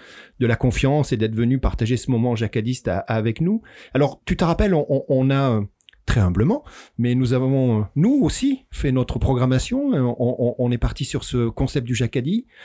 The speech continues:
euh, sur lequel on, nous avons donné une définition que je vais te rappeler. Alors, on est parti sur un principe qui, qui finalement donne trois mots-clés sur lesquels on a construit et on a bâti, et avec vous, les invités, on bâtit au fur et à mesure l'évolution de notre concept. Le premier, c'est,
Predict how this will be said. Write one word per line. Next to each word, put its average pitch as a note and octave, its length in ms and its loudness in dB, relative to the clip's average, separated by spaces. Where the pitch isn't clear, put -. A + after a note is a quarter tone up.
euh, A2+ 260 0
sur - 140 0
lequel F3+ 280 2
on, D3 80 4
nous C3 240 4
avons D3 140 4
donné F#3 160 4
une F#3 60 4
définition C#3 540 2
que - 100 -2
je A2+ 120 0
vais A2+ 100 2
te - 80 -6
rappeler. C#3+ 380 -2
Alors, D3 160 4
on E3+ 40 4
est E3+ 60 4
parti D#3 280 0
sur C#3 160 0
un C#3 100 2
principe C#3+ 440 0
qui, C3 340 0
qui - 120 -6
finalement D#3 400 0
donne C#3 220 2
trois - 200 2
mots-clés C3+ 380 0
sur - 180 -2
lesquels D#3 320 0
on B2 140 4
a A#2+ 120 2
construit D#3+ 460 0
et C3+ 60 2
on A#2+ 160 2
a A2+ 60 0
bâti, D#3+ 440 0
et A#2 140 0
avec A#2 340 -2
vous, F#3 160 0
les B2+ 160 0
invités, A#2 260 0
on F3+ 140 0
bâtit A2+ 380 0
au C#3 40 0
fur - 160 -2
et A#2 40 0
à - 20 0
mesure C3 260 -2
l'évolution B2 400 -2
de C#3 60 0
notre B2 340 -2
concept. - 380 -6
Le G#2+ 60 -2
premier, F3 320 0
c'est, B2+ 240 0